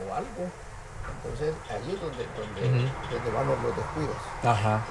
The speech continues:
Speaker 2: Y el,
Speaker 1: Los descuidos.
Speaker 2: y, y el sobrecargar regletas, ¿cómo, cómo, cómo, cuál es el
Speaker 1: Cada,
Speaker 2: problema
Speaker 1: cada
Speaker 2: ahí?
Speaker 1: toma, eh, está, está para cierto amperaje. Entonces, eh,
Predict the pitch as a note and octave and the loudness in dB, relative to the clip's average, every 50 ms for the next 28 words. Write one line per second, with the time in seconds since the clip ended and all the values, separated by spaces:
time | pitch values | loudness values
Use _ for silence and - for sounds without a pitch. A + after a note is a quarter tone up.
0 | B2 C3 C#3 C#3+ C#3 C3+ C3+ C3 B2+ A2+ B2 D#3 F3 G3+ G#3+ F#3+ C#3 C3+ C3 B2+ | 2 8 10 10 10 10 6 2 0 0 -2 -2 -2 -2 -2 0 4 6 6 6
1 | B2+ A#2 G#2 - - - - - C#3 C3 A#2+ - - B2 A#2 A2 G2+ G2+ F#2+ F#2+ | 6 4 -2 -6 -6 0 8 10 12 12 12 12 12 12 12 12 8 4 2 8
2 | G2 A#2+ C3 D3 - D3+ D#3 D3 C3+ C3 D3 F3 F3 F#3 - - D#3 D3 C#3+ C3+ | 10 12 12 12 12 10 8 6 8 8 8 8 8 6 6 6 8 8 8 4
3 | - - - C3 C3 - - - - - B2+ B2 - - - C3+ C#3 C3+ B2+ A#2+ | 0 -2 0 0 0 0 -4 -8 -6 -4 -2 -2 2 4 4 4 6 6 6 4
4 | A2+ A2 - - - - - - - - - - - B2+ - C3 - C3 B2 - | 4 2 -2 -8 -12 -12 -12 -12 -12 -12 2 8 10 10 10 10 10 10 10 12
5 | C3 C3 B2 - - - G#3 A3 A3 A3 A3 A3+ A3+ - - - - - - C#3+ | 12 10 10 8 6 4 4 4 4 2 0 -4 -4 -6 -10 -14 -14 -6 -4 -2
6 | C#3 B2+ A#2 G#2 G2 A#2 G2+ - - - D3 D3 D3 D3 C#3 B2+ A#2 - - - | 0 0 0 0 0 -2 -4 -4 0 4 6 8 8 8 8 6 4 2 0 -2
7 | - - - - - - - - - - - A2 - - - D3 D3+ D#3 D#3 D3+ | -4 -6 -8 -10 -12 -12 -14 -14 -12 -10 -8 -10 -8 -4 0 2 4 4 2 2
8 | - - C3+ C3 A#2+ A#2 A2 G#2+ G#2 G2 G2+ - - - D#3 D#3+ D#3 - D#3+ C#3+ | 2 2 2 4 4 4 2 2 0 -2 -2 -4 -2 0 2 2 2 2 2 0
9 | C#3 - D#3+ - C3 B2 - - - - - - - - - - - - - - | 2 2 4 4 4 4 4 0 -4 -10 -12 -12 -14 -14 -14 -14 -14 -16 -16 -16
10 | - - - - - - - - - - - - - - A#2 A#2+ - - A#2+ A#2+ | -16 -16 -16 -16 -16 -16 -14 -14 -16 -16 -16 -14 -12 -10 -10 -6 -4 -2 -2 -2
11 | A#2 - - C3+ C3+ B2 A#2 A2+ - - - - - - - - - - B2+ A#2 | 0 0 0 2 2 2 2 0 -2 -6 -12 -12 -12 -12 -14 -14 -8 -2 -2 0
12 | A2 G#2 F#2+ E2+ D#2+ D#2 | 0 0 0 -2 -2 -4